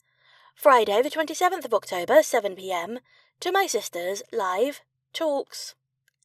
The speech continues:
Saturday the twenty-eighth of October, seven thirty P M, This Paranormal Life, talks. Sunday the twenty-ninth of October, seven thirty P M,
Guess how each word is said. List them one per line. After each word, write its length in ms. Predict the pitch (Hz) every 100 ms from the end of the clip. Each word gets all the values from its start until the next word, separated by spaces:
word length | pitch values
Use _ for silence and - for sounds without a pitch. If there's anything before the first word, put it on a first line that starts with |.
| _ _ _ _ _ _ -
Saturday 480 | 349 294 220 208
the 80 | 285
twenty-eighth 480 | - 359 359 262 -
of 100 | 202
October, 540 | 175 - 202 175 214
seven 300 | 277 302 339
thirty 260 | 294 214 185
P 180 | 190 185
M, 300 | 175 180 240 _ _ _ -
This 220 | 381 -
Paranormal 600 | 277 294 294 185 165 160
Life, 480 | 214 233 233 - - _ _ _ _ _
talks. 680 | - 311 277 - - - - _ _ _ _ _ _ _ _ _ _ _ _ -
Sunday 420 | - 381 269 247
the 80 | 302
twenty-ninth 500 | - 392 392 262 170
of 80 | 190
October, 540 | 165 - 190 170 240
seven 320 | - 302 339
thirty 300 | 294 214 185
P 180 | 185 180
M, 260 | 175 180